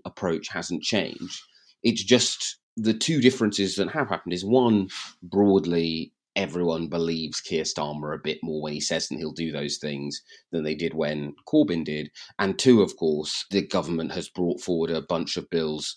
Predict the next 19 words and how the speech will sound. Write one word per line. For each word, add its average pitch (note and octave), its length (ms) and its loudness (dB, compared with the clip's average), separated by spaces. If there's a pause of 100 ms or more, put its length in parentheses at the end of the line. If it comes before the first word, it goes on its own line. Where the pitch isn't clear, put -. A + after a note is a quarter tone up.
(120)
that D2+ 240 -2
are D#2 380 -2 (360)
considerably, E2 1120 2 (180)
'cause A#2+ 140 2
obviously, C3+ 380 2
you E2+ 60 2
know, - 100 -2
as - 260 -6
long-time F2 440 0
listeners E2 280 -6
will F2 80 0
know, G2+ 240 4
I, F2 280 0
I - 20 0
whined F2 380 0
a F2 40 0
lot G2 320 6
about, D#2 400 -4
um, D#2 300 -4